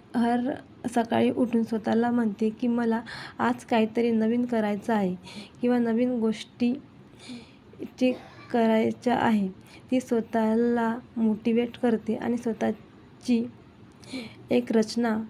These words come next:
किंवा प्रतिकृती उभी करते, कारण तिला माहिती असते की मी जर स्वतःची नाही झाली तर माझं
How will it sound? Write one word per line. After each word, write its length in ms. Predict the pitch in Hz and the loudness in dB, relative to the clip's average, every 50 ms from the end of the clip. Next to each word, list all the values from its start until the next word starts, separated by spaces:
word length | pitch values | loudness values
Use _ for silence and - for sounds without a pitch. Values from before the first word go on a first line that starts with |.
| - - - | -12 -6 -4
किंवा 160 | 254 247 247 | -4 -2 0
प्रतिकृती 500 | - 226 220 220 240 226 233 220 220 247 | 0 0 0 0 0 -2 -2 0 0 0
उभी 300 | 240 - - 214 220 226 | 0 0 0 2 2 2
करते, 400 | 220 226 214 - - - 190 180 180 - - - - 220 214 - - - - - | 2 2 0 -2 -2 -4 -6 -6 -6 -10 -16 -20 -18 -18 -18 -18 -20 -20 -4 0
कारण 320 | 247 240 226 226 226 226 226 - - | 0 2 2 2 0 -2 -4 -4 -2
तिला 220 | 240 233 240 240 | 0 0 2 0
माहिती 400 | 240 233 226 220 226 220 226 - | 0 0 0 0 0 0 -2 -2
असते 360 | - - 233 226 - - 226 220 | -2 -2 -4 -4 -4 -6 -6 -4
की 160 | - 233 233 | -2 0 0
मी 280 | 233 240 247 254 262 269 247 220 | 2 2 2 2 0 -2 -2 -2
जर 80 | 233 233 | -4 -4
स्वतःची 2000 | 233 - 226 214 - 226 220 226 220 220 - - - - - - - - - - - - - - - 240 220 - - - - - - - - - 240 240 233 233 240 240 - - - - - - - - - | -4 -6 -8 -6 -4 -2 -2 -2 -2 -4 -10 -18 -20 -20 -20 -20 -20 -20 -20 -20 -20 -20 -20 -14 -12 -12 -12 -12 -16 -20 -20 -20 -20 -20 -14 -8 -4 -2 -2 -2 -4 -8 -12 -20 -20 -20 -20 -20 -14 -4 0
नाही 220 | 226 226 226 240 | 2 2 4 4
झाली 360 | 226 247 240 220 202 208 220 220 - - - - - | 4 4 2 2 2 0 -2 -6 -10 -16 -20 -8 -4
तर 80 | 254 247 | -2 0
माझं 360 | 240 233 226 220 214 240 247 | 2 2 2 0 0 -2 -4